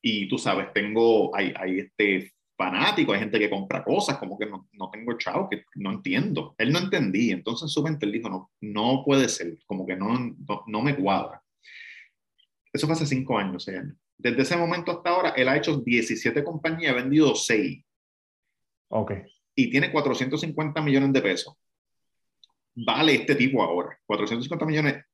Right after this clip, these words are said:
Speaker 1: desde hace seis años para acá. Eso lo hizo en seis años. Y él está en un grupo. Él dice, yo, él dice, "Yo estoy en un grupo que nosotros hacemos las metas, pero hacemos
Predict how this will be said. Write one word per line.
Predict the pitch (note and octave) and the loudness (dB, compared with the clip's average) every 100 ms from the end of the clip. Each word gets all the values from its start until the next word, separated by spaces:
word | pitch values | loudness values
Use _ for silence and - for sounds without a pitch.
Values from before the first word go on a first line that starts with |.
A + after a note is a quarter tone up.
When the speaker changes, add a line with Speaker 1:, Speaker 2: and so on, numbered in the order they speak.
| _ | _
Speaker 1:
desde | A#2 A#2+ C3+ C#3 A#2+ C3+ C3 B2+ - | -8 4 4 4 2 4 4 2 -2
hace | B2+ E3 | 0 0
seis | - D#3 D#3 | 2 2 2
años | D3+ D3 - | 0 -4 -6
para | - | -6
acá. | F2 - | -8 -8
Eso | - C#3+ | -2 2
lo | D#3 | 4
hizo | D3+ | 2
en | |
seis | A#2+ A#2 F#2+ | 2 2 2
años. | E2+ - _ _ _ _ _ _ _ _ _ _ - | -2 -10 _ _ _ _ _ _ _ _ _ _ -10
Y | A#2 | 0
él | A#2+ | 2
está | C#3+ F3+ | 2 0
en | |
un | F3 E3 | -4 2
grupo. | F3 F#3 - - _ _ _ _ _ - _ | 6 6 4 -4 _ _ _ _ _ -20 _
Él | G2 A2 | -2 0
dice, | C3 G#2 | 2 0
yo, | G#2 - | 0 -2
él | A2 | 0
dice, | C3 A#2 | 0 0
"Yo | G#2+ | -2
estoy | D3+ | -2
en | D#3 | -2
un | D#3+ | -2
grupo | D3+ D#3 D3+ B2+ - _ _ | 2 4 4 2 -6 _ _
que | A#2 G#2 G2 F2 D#2+ - - _ _ _ _ _ _ | 2 2 2 0 -4 -12 -20 _ _ _ _ _ _
nosotros | A2+ G#2 G#2 B2 | -4 -2 -2 0
hacemos | D3+ C#3+ | 0 2
las | C3 G2 | 0 0
metas, | G2 G#2+ - - _ _ _ _ _ _ _ _ | -2 -2 -4 -14 _ _ _ _ _ _ _ _
pero | - G#2+ | 0 2
hacemos | G#2 A2+ B2+ | 2 0 2